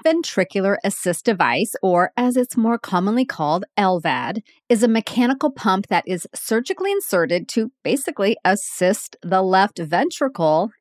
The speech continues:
in pumping blood to the body. Now, this device is often used as a temporary measure for patients with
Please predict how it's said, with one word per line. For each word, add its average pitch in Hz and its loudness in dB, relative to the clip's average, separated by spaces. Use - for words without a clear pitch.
in 202 0
pumping 233 0
blood 165 0
to 151 -6
the - -12
body. 131 -6
Now, 190 2
this 208 -6
device 190 2
is 185 -2
often 302 4
used 262 2
as 254 2
a 262 0
temporary 240 0
measure 180 0
for 220 2
patients 208 0
with 190 0